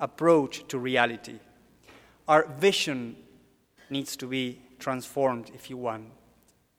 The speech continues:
And in the gospel, Jesus rebukes Peter with strong words. Remember last Sunday we heard him praising Peter for having received the grace to recognize the Messiah.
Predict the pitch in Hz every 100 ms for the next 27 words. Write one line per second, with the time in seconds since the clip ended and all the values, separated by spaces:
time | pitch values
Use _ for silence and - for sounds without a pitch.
0 | _ _ _ _ _ _ _ _ _ _
1 | _ _ - 160 160 170 151 147 190 233
2 | - 170 156 190 196 156 147 147 151 208
3 | 208 - - - - 185 190 170 143 139
4 | - - - 190 190 196 202 135 - -
5 | - - _ _ _ _ _ _ _ _
6 | _ _ _ - 143 180 196 165 156 -
7 | - - 175 180 170 147 139 131 - 151
8 | 147 - - 156 160 147 - 156 147 -
9 | 120 135 123 117 113 - - _ _ -
10 | 127 151 147 139 139 - 156 143 131 143
11 | 160 156 - 139 123 147 156 147 143 147
12 | 143 135 - 170 151 123